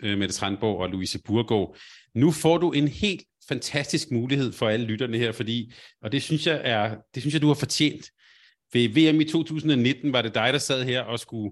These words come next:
analysere og være kritisk, og en, du helt naturligt også var, øh, ikke efter, men sat, må sætte ord på, det var Anne Mette Hansen. Kasper, nu får du simpelthen mulighed for at sige,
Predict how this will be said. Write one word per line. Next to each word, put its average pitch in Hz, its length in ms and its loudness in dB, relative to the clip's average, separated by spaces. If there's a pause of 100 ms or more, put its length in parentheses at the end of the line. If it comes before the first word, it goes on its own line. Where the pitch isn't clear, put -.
(140)
analysere 131 760 2
og 113 180 0
være 104 160 2
kritisk, 135 560 -2
og 110 320 -2
en, 131 180 -6
du 120 240 -6 (220)
helt 156 300 0
naturligt 131 460 2
også 120 200 -2
var, 107 400 2
øh, 104 80 -8
ikke 98 500 -2
efter, 135 300 2
men 113 380 2 (300)
sat, 117 260 -4
må 117 100 2
sætte 117 260 0
ord 131 160 0
på, 127 100 0
det 120 140 2
var 143 80 4
Anne 123 260 2
Mette 113 220 0
Hansen. 113 400 -4 (440)
Kasper, 160 420 0 (160)
nu 147 160 6
får 151 180 0
du 143 100 0
simpelthen 147 460 0
mulighed 127 340 -4
for 120 160 0
at 120 160 -6
sige, 123 440 -6